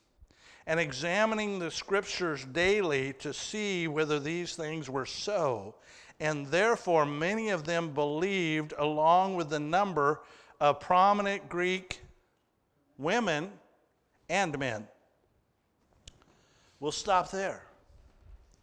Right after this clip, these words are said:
They go to Berea. We've seen it on the map. And they meet some incredible people. They go to the synagogue,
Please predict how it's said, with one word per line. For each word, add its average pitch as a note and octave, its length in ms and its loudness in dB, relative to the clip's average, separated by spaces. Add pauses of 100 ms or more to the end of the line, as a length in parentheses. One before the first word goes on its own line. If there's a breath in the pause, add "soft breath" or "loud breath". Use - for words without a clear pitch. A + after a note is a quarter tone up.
(720 soft breath)
They F3+ 140 0
go G#3 260 8
to G#3+ 140 8
Berea. F#3+ 600 8 (1300 soft breath)
We've C3+ 180 -10
seen D3 260 -6
it C#3+ 120 -4
on C#3+ 200 0
the C3+ 60 -6
map. D3 640 4 (1500 soft breath)
And D3+ 140 -8
they C3+ 80 -6
meet F#3+ 440 -4 (680 loud breath)
some D#3 500 -4
incredible A3+ 540 -8
people. - 460 -10 (1300 soft breath)
They C3 100 -12
go F3+ 260 2
to D4+ 140 -6
the C4 140 -12
synagogue, D3 840 -2